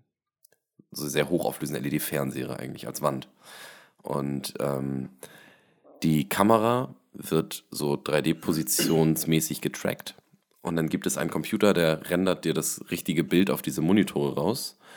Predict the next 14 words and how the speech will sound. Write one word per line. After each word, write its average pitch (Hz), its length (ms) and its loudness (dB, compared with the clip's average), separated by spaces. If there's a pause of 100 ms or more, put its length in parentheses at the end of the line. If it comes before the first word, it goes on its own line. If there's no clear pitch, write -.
(180)
so - 160 0
dass, 82 160 2
wenn 78 80 2
die 76 80 2
Kamera 92 320 6
sich 78 160 -4
bewegt, 80 400 0
der 92 100 0
Hintergrund 95 360 0
sich - 140 -6
auch 98 100 2
so 101 100 0
mitbewegt, 101 460 -2
damit 80 340 -6